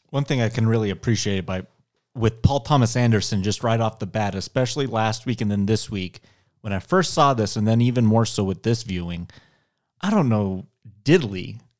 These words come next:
about the oil business, the process, what, how you mine oil from the ground. And I like when films, especially his films now, that give me a snapshot into a world that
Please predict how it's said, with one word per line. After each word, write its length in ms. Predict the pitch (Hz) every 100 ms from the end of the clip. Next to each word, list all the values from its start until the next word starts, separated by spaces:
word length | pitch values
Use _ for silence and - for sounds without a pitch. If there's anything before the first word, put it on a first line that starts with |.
| _
about 320 | 123 117 110
the 140 | 110 98
oil 300 | 113 180 175
business, 640 | 175 170 170 170 165 -
the 120 | -
process, 840 | - 151 170 165 175 160 165 -
what, 360 | - 110 131 143
how 200 | 117 135 151
you 460 | 147 147 127 117 104
mine 420 | 101 110 139 147 -
oil 260 | 123 139
from 200 | 139 139
the 80 | 117
ground. 440 | 101 127 143 160 - - - -
And 100 | 120
I 60 | 117
like 420 | 107 120 151 151
when 180 | 135 110
films, 680 | - 120 117 113 110 - - -
especially 420 | - 117 117 120
his 240 | 104 160
films 420 | - 123 98 95 98
now, 420 | 101 95 95 95 _ _ _
that 160 | 113 104
give 140 | 131
me 100 | 131
a 40 | 110
snapshot 580 | - 127 131 - 143 127
into 220 | 123 120
a 80 | 107
world 440 | 98 110 117 110
that 260 | 104 95